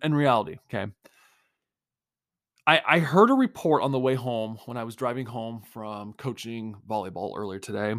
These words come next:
that one of the reasons why Elon is l-, potentially looking at n-, not having this deal happen anymore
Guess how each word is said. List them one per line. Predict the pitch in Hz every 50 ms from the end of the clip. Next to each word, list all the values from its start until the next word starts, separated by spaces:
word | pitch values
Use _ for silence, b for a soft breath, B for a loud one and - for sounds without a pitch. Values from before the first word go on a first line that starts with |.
| 110 - -
that | 117 117 113 113 113 - - - - b b b b b b b b b b b b b b _ _
one | 117 117 147 208
of | 233
the | 226 208
reasons | 180 185 185 170 151 175 170 165 127
why | 120 113 117 123 123 131 131 127 127 127 120 98 101 127
Elon | 135 131 127 123 123 123
is | 117 110 110
l-, | 117 131 131 _ _ -
potentially | 131 131 - - - - 113 117 - - 151
looking | 143 151 156 151 - 165 160 160
at | 160 151 90
n-, | 92 92 98 95 117 - - _ _ _ -
not | 139 143 127 143
having | 160 151 151 156
this | 156 147 143
deal | - 156 151
happen | 143 156 156 151 160 156
anymore | 151 156 156 156 156 156 160 165 175 180 156